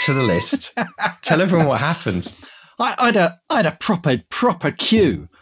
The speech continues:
Speaker 1: Like an
Speaker 2: Uh,
Speaker 1: English queue.
Speaker 2: yeah, proper queue of people queuing up, lining up to s-, to, to get my book signed. It was great. I mean, I've had,
Speaker 1: <sighs>
Speaker 2: I've had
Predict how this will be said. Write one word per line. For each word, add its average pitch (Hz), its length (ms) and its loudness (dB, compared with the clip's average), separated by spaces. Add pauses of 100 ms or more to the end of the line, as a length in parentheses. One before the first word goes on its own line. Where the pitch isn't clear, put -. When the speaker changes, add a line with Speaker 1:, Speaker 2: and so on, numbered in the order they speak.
Speaker 1:
Like - 180 -10
an 135 80 2
Speaker 2:
Uh, 131 260 6
Speaker 1:
English 123 240 2
queue. - 240 0
Speaker 2:
yeah, 123 280 4
proper 180 420 0
queue 151 440 2
of 135 200 -6
people 123 320 -2
queuing 143 440 0
up, 113 200 -2
lining 143 500 2
up 120 180 -2
to - 100 -4
s-, - 280 -6
to, 127 200 -4
to - 160 -8
get 123 160 -4
my 117 140 0
book 113 200 -4
signed. 76 320 -6
It 87 60 -8
was 87 120 -14
great. 107 340 -4
I 127 60 -2
mean, 165 180 2
I've 175 160 2
had, 247 260 0 (160)
Speaker 1:
<sighs> - 160 -14
Speaker 2:
I've 214 160 0
had 269 240 0